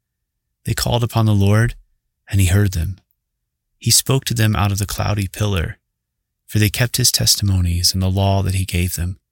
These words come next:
You heard them, O Lord our God. You forgave them, O God, yet punished their evil doings. O magnify the Lord our God, and worship him upon his holy hill, for the Lord our God is holy.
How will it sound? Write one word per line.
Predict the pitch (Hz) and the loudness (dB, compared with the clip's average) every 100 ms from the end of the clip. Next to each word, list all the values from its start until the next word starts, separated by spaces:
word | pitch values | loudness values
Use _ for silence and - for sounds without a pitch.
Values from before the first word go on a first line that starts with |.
| _ _ _ _ _ _ _ _ | _ _ _ _ _ _ _ _
You | 120 113 | 0 4
heard | 127 131 | 4 2
them, | 107 92 | 2 0
O | 82 95 | 0 0
Lord | 95 95 87 | 0 0 -2
our | 95 | -4
God. | 95 - 139 - _ _ _ _ _ _ _ | -8 -8 -10 -14 _ _ _ _ _ _ _
You | 110 | -2
forgave | - 104 104 120 110 | 0 2 2 2 2
them, | 95 82 | 0 0
O | 90 | -2
God, | 85 92 - - _ _ _ _ _ - | -4 -8 -8 -12 _ _ _ _ _ -6
yet | 107 - | -4 -4
punished | - 120 117 - | -2 2 2 0
their | 139 | -2
evil | 104 107 95 | -4 -2 -4
doings. | 92 85 85 98 - - _ _ _ _ _ _ _ _ - | -4 -4 -6 -4 -4 -4 _ _ _ _ _ _ _ _ -2
O | 101 | 2
magnify | 104 117 127 117 113 113 | 4 4 2 0 0 0
the | 107 | 0
Lord | 98 95 | 0 -2
our | 98 98 | -4 -6
God, | 95 92 95 - _ _ _ _ _ _ - | -8 -8 -10 -14 _ _ _ _ _ _ -2
and | 107 | 2
worship | 110 120 - - | 2 2 -2 -2
him | 104 95 | -4 -6
upon | 95 104 98 | -6 -4 -2
his | 98 | -2
holy | 98 95 90 | -2 -2 -2
hill, | 101 98 92 - _ _ _ _ _ _ _ - | -2 -2 -4 -8 _ _ _ _ _ _ _ -2
for | 113 | 2
the | 107 | 2
Lord | 104 104 113 117 - | 4 2 2 -2 -8
our | - - | -14 -4
God | 98 92 95 95 - | -2 0 -2 -4 -6
is | 107 - | -2 -2
holy. | 87 85 95 101 | -2 -2 -4 -8